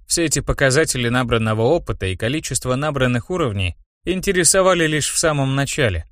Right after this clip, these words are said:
Со временем же потеряли информативность и значимость. Все характеристики своего комара я знал на зубок,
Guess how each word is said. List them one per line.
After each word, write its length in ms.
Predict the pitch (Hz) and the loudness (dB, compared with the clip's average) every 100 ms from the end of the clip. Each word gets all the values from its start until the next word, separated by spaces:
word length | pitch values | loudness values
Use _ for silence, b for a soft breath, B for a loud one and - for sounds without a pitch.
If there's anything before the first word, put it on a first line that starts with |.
| _ - | _ 0
Со 220 | - 151 | 2 4
временем 440 | 165 165 127 113 | 2 2 2 2
же 120 | 113 | 0
потеряли 560 | 117 135 156 151 123 107 | 0 -2 0 2 2 0
информативность 800 | 104 127 127 135 175 147 123 - | -4 -4 -2 -2 -4 -4 -4 -4
и 60 | 131 | -4
значимость. 580 | 143 127 92 90 - - _ _ | -2 -4 -6 -8 -12 -20 _ _
Все 200 | - 170 | 2 2
характеристики 720 | 156 156 147 180 170 - 131 127 | 4 2 2 0 -2 -2 -2 0
своего 380 | - 131 127 | 2 2 2
комара 380 | - 135 139 170 | 2 2 4 4
я 140 | 131 110 | 4 2
знал 260 | 117 127 | 2 0
на 140 | 120 117 | 2 0
зубок, 460 | 123 120 101 - | 0 0 -2 -4